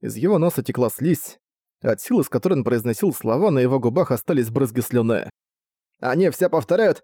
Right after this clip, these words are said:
отчего ж ты, блядь, грустишь? А с хера б тебе грустить? Тебя не колотила до синяков блядская стерва, которой ты не мог врезать, потому что был трусливым дерьмом. Тебя не пинали ёбаные подростки, которым показалось, что это прикольно.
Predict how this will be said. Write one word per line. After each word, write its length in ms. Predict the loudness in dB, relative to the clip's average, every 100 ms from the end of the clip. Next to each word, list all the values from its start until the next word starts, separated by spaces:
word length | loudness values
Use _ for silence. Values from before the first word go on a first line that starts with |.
| _ -4
отчего 480 | -2 0 0 0 0
ж 60 |
ты, 120 | 0
блядь, 260 | 0 0 0
грустишь? 600 | 0 0 2 0 0 -8 _ _ _ _
А 180 | -2 -2
с 60 | 0
хера 300 | 0 0 0
б 40 |
тебе 200 | 0 0
грустить? 580 | 2 0 2 2 2 -4 _ _ _ _
Тебя 220 | -2 0
не 120 | 0
колотила 440 | 0 2 2 2 2
до 120 | 2
синяков 360 | 0 0 0 2
блядская 400 | 0 0 0 0
стерва, 360 | 0 0 2
которой 280 | 0 0 0
ты 80 | 2
не 100 | 2
мог 180 | 0 0
врезать, 360 | 0 2 -2 -6 -6
потому 280 | 0 2 2
что 140 | 2 2
был 160 | 2
трусливым 460 | 2 0 2 2 2
дерьмом. 460 | 2 2 2 -2 -8 _ _
Тебя 220 | -4 0 2
не 80 |
пинали 300 | 2 2 2
ёбаные 340 | 4 2 2 0
подростки, 520 | 2 2 0 0 -2
которым 260 | 0 0 0
показалось, 420 | 0 0 2 2
что 120 | 0
это 100 | 0
прикольно. 580 | 0 2 2 2 0